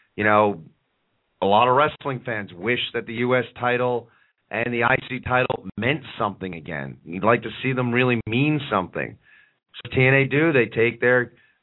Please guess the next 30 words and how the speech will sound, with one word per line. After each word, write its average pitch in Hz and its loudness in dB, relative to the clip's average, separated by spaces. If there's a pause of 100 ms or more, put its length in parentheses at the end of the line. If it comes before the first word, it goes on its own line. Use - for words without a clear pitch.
(120)
their 131 4
television 131 2
title, 131 0
they 117 -6
make 113 -8
it 120 -10
mean 135 -4 (100)
something. 71 -10 (840)
I, 113 4
I 127 2
think 135 0
it's - -8
a 107 -2 (140)
very 135 4 (120)
smart 127 2
move 123 -2
on 123 -2
their 123 -2
part, 120 -2
uh, 95 -6
making 107 -8
the 104 -8
titles 101 -4
mean 101 -6
something, 117 -4
make 98 -4 (340)
all 117 4
the 123 -2
titles 110 0
relevant. 107 -4